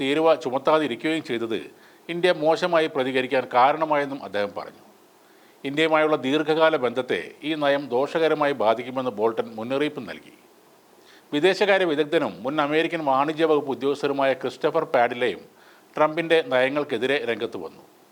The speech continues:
ഇന്ത്യ അമേരിക്ക ബന്ധത്തെ ഈ അധിക തീരുവ തീരുമാനം പ്രതികൂലമായി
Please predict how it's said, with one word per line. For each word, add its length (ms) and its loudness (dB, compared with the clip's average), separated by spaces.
ഇന്ത്യ 180 2
അമേരിക്ക 380 0
ബന്ധത്തെ 300 -2
ഈ 20 -2
അധിക 320 0
തീരുവ 400 2
തീരുമാനം 480 -4
പ്രതികൂലമായി 600 4